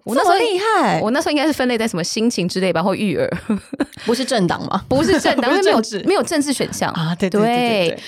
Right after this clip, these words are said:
Speaker 1: 可是我觉得很好玩的事情是，因为我从大学时代接触到美国打工嘛，然后看过外面的世界之后，我觉得有思判能力很重要。
Speaker 2: 嗯。
Speaker 1: 怎么样去独立思考以后，后还有办法加以给一些评论。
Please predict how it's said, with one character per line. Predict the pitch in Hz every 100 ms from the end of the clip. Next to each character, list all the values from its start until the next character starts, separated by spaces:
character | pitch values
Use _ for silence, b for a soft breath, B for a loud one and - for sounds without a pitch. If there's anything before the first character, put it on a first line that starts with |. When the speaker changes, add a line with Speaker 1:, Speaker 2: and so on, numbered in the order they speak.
| B
Speaker 1:
可 | -
是 | 294
我 | 415
觉 | 269
得 | 262
很 | 240 294
好 | 233
玩 | 185
的 | 175
事 | 254
情 | 220 196
是， | 254
因 | 254
为 | 262 208 - -
我 | 185
从 | 175 185
大 | 226 220
学 | 202 170
时 | -
代 | 160 190 165 80 -
接 | -
触 | 226
到 | 226 214
美 | 170
国 | 156
打 | 156 135
工 | 139 180
嘛， | 180 156
然 | 156
后 | 214
看 | 254 240
过 | 233
外 | 233
面 | 214 190
的 |
世 | 196 202
界 | 175 165
之 | - 156
后， | 165
我 | 160
觉 | 165
得 | 247
有 | 190
思 | - - 226
判 | 269 202
能 | 156 151
力 | 180
很 | 160 -
重 | - - -
要。 | - -
Speaker 2:
嗯。 | 190 156 247 196 B
Speaker 1:
怎 | - 208
么 | 226
样 | 247
去 | 247 240 _
独 | 226
立 | 285
思 | 285 294
考 | 185
以 | 160
后， | 165 220 185
后 | 226
还 | 220 170
有 | 185 160 - B B
办 | - 202
法 | 175 -
加 | - 247 233
以 | 247 175 139 -
给 | 185
一 | 175
些 | 226 214
评 | - 151 151
论。 | 175 185